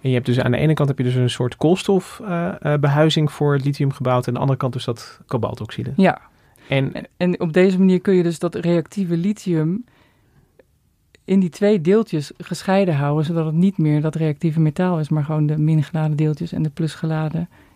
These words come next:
Speaker 2: ionen.
Speaker 1: Dus heb je een, eh, veiligere batterij gemaakt. En, ehm,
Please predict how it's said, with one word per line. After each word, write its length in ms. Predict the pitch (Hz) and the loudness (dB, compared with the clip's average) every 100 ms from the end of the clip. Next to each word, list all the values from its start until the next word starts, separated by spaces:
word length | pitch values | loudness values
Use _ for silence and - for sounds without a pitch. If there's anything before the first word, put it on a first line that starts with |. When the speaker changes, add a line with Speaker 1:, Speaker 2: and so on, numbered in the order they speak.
| - | 0
Speaker 2:
ionen. 480 | 180 170 160 147 - _ | 4 4 4 2 -4 _
Speaker 1:
Dus 100 | - | -8
heb 140 | 123 | -4
je 200 | 135 123 220 | 0 0 0
een, 260 | 120 120 117 | -2 0 0
eh, 160 | 120 113 | 0 0
veiligere 520 | 113 123 123 127 113 | 2 4 4 2 2
batterij 380 | 113 110 110 127 | 2 2 2 0
gemaakt. 460 | - 143 160 190 - - - - - - | 0 -2 -2 -6 -14 -20 -20 -20 -16 -2
En, 280 | 139 135 - | 2 2 0
ehm, 880 | 135 131 123 120 120 120 120 123 | -2 0 0 0 -2 -2 -4 -4